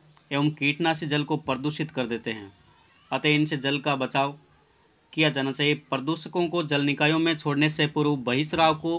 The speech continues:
उपयुक्त विधि से शोधित करके जल प्रदूषण नियंत्रित किया जा सकता है। वन एवं अन्य वनस्पति आवरण धरातलीय प्रवाह को धीमा करते हैं, भूमिगत जल को पुनः पूरित करते हैं, अतः वनों का विस्तार किया जाना चाहिए।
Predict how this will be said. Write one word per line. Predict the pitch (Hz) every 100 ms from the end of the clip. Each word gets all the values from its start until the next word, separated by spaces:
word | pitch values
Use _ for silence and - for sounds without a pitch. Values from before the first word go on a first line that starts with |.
| 175
उपयुक्त | 147 135 180 180
विधि | 147 135 147
से | 165 147
शोधित | - 160 156 151
करके | 135 127 139
जल | 139 135
प्रदूषण | 135 123 135 139
नियंत्रित | 127 123 127 135 - _ _ - _
किया | 156 156
जा | 156
सकता | 156 - 160
है। | 160 - - _ -
वन | 110 131 175
एवं | 170 160 165
अन्य | 165 170
वनस्पति | 151 151 156 156 160
आवरण | 151 139 147 151
धरातलीय | 123 123 139 151 160
प्रवाह | 156 143 139
को | 147
धीमा | 123 127 139
करते | 147 139 156
हैं, | 170 180 _ - -
भूमिगत | 127 143 156 160
जल | - 135
को | 131 147
पुनः | 147 143 143
पूरित | 143 131 143 185 -
करते | 139 131 139
हैं, | 120 90 - _ _ _ _ _
अतः | 151 180
वनों | 160 143 180
का | 185
विस्तार | 160 156 165 156
किया | 156 139
जाना | 120 113
चाहिए। | 104 95 90